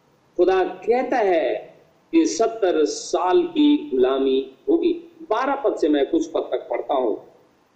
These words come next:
वरन मैं दस पद से पढ़ता हूं, हम ध्यान से, आ, सुनेंगे। तब हनन्याह भविष्यवक्ता ने उस जुए को जो यिर्मयाह भविष्यवक्ता के गर्दन पर था,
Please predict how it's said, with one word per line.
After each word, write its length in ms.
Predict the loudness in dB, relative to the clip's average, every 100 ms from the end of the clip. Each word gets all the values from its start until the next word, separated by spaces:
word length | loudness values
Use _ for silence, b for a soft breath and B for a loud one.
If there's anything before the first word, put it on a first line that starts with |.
| _ _ _ _ _ _ -2
वरन 280 | 0 0
मैं 220 | 0 0 0
दस 280 | 0 0 -2
पद 140 | 0
से 120 | 0
पढ़ता 320 | 0 0 0
हूं, 160 | 0 0
हम 140 | 0
ध्यान 320 | 0 -2 0 0
से, 460 | 2 2 0 -4 -20 _ -6
आ, 200 | -4 -4
सुनेंगे। 600 | -4 -2 0 0 -2 -4 -10 _ _ _ _ -4
तब 140 | 0 0
हनन्याह 520 | 0 0 0 0 2
भविष्यवक्ता 580 | 2 2 2 0 0 2
ने 80 |
उस 380 | 4 4 2 -4
जुए 280 | -2 4 4
को 180 | 6 4
जो 100 | 4
यिर्मयाह 460 | 4 4 4 2
भविष्यवक्ता 540 | 2 0 2 0 0 -2
के 180 | 0 0
गर्दन 360 | 0 0 0
पर 200 | 2 -2
था, 380 | -2 -4 -4 -10